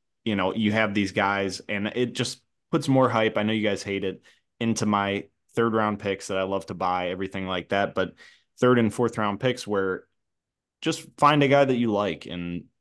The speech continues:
say, "Okay, I'm gonna get him in a handful of spots. He might be free. Pick him up off waivers." Who cares? You can end up dropping him after the first week or two, but just find some of those deep,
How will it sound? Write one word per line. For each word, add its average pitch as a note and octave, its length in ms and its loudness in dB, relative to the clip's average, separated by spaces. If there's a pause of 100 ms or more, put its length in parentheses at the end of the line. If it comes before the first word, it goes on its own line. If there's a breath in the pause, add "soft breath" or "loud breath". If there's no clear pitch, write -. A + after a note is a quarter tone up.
(580)
say, F#2+ 280 2
"Okay, G2 360 0
I'm F2+ 100 -2
gonna G2 140 -4
get G2+ 180 -2
him G2+ 160 -2
in F#2+ 80 -4
a F2+ 40 -8
handful G2+ 420 -4
of F#2+ 80 -4
spots. G2 400 -2
He - 180 -10
might G2+ 260 -4
be G2 140 -2
free. F#2+ 420 -4
Pick G#2 220 -4
him G#2 140 0
up G2 160 -2
off F#2 220 2
waivers." F#2 560 -4 (720 soft breath)
Who D#3 120 4
cares? A#2+ 480 4
You A2+ 160 2
can A#2+ 140 4
end A#2 220 4
up G2+ 120 0
dropping G#2 400 2
him G2 280 -2
after F#2 280 -6
the F2+ 120 -4
first F#2+ 340 -2
week F#2 240 -2
or F2+ 60 -2
two, F2+ 320 -2
but E2+ 360 -2 (380)
just - 220 -2
find A2 280 4
some A#2 140 2
of A2 80 2
those G#2 220 2
deep, G#2+ 340 -4